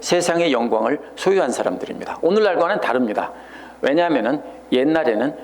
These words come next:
한 가지를 가진 사람이 모든 것을 다 가졌습니다. 이들은 교회 안에서도 말씀을 많이 배워서 거룩해졌다라고 착각하는 것입니다. 이들은 교회 안에서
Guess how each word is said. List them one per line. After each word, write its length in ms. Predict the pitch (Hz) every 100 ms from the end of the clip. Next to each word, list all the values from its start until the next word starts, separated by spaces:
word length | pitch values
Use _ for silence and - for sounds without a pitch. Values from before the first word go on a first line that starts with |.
| - -
한 240 | - 202 208
가지를 380 | 190 185 170 165
가진 300 | 127 123 110
사람이 300 | 107 110 135
모든 360 | 127 160 165
것을 340 | 117 - 135 - - -
다 200 | - 110
가졌습니다. 680 | 135 117 101 - - - - - - -
이들은 400 | - 180 214 226
교회 240 | 226 160 175
안에서도 680 | 165 151 147 170 175 - -
말씀을 460 | 117 135 156 156 170
많이 340 | - 151 165
배워서 460 | 135 110 104 156 - - - -
거룩해졌다라고 1040 | 131 160 - 156 143 - 90 90 123 - - - -
착각하는 540 | - 165 151 - 131 107
것입니다. 500 | 95 - 98 95 - - -
이들은 320 | 160 170 185
교회 220 | 180 156 160
안에서 440 | 131 104 156 -